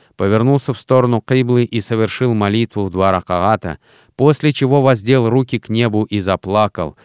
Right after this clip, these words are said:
взывая к нему со страстной мольбой. Я вспомнил слова Всевышнего: "Тот, кто отвечает на мольбу нуждающегося, когда он взывает к нему".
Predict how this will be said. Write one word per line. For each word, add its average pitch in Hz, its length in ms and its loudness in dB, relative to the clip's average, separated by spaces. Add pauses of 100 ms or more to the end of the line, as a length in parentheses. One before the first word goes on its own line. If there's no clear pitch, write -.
взывая 113 500 0
к - 100 -10
нему 113 220 -2
со 104 200 -4
страстной 98 600 -4
мольбой. 85 580 -4 (480)
Я 98 180 -2
вспомнил 101 580 -4
слова 92 340 -2
Всевышнего: 87 800 -8 (500)
"Тот, 131 380 2 (180)
кто - 240 0
отвечает 131 720 2
на 127 140 2
мольбу 120 380 2
нуждающегося, 110 1200 0
когда 107 500 0
он 113 220 0
взывает 92 520 -2
к - 120 -20
нему". 78 340 -8